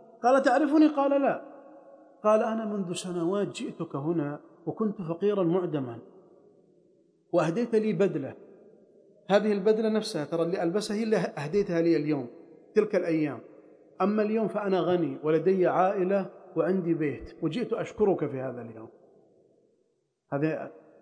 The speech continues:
كم؟ ثلاثة. وهو داخل ال-، ال-، ال-، بيته إذا بي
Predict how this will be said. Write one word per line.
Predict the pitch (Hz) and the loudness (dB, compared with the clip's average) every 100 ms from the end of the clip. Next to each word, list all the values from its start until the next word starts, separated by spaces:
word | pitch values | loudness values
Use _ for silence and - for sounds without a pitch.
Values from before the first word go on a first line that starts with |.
| - | -2
كم؟ | 165 202 - - - - - - - - | 0 0 -4 -16 -20 -20 -20 -20 -14 -6
ثلاثة. | 139 131 107 - - - _ _ _ _ _ _ - | -2 -2 -6 -14 -20 -20 _ _ _ _ _ _ 0
وهو | 190 | 4
داخل | 247 330 339 294 | 6 6 4 2
ال-، | 240 185 156 | 0 0 0
ال-، | 151 156 151 139 | -2 -4 -4 -6
ال-، | 135 - - - - _ - _ 147 | -8 -12 -16 -20 -20 _ -20 _ 2
بيته | 196 220 214 196 294 | 4 4 0 -4 -2
إذا | 262 185 | -2 -2
بي | 160 165 220 | 0 0 -2